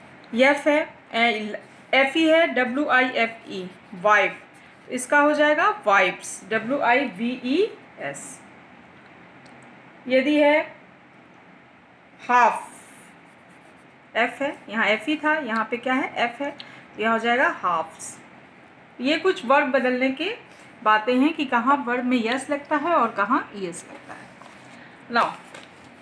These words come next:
अब हम आते हैं present इंडेफिनिट के उसमें कि यदि singular subject रहता है तो verb में आपके क्या लगता है? यस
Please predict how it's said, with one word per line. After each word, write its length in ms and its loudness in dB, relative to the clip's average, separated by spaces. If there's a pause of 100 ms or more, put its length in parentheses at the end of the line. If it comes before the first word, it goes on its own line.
(1300)
अब 100 4
हम 180 4
आते 240 4
हैं 140 2
present 380 2
इंडेफिनिट 520 -2 (540)
के 100 -4
उसमें 320 -4
कि 140 2
यदि 180 2
singular 460 4
subject 500 -4
रहता 260 0
है 200 2
तो 120 -8
verb 240 2
में 140 0
आपके 280 -2
क्या 240 0
लगता 300 -4
है? 480 -2
यस 260 -2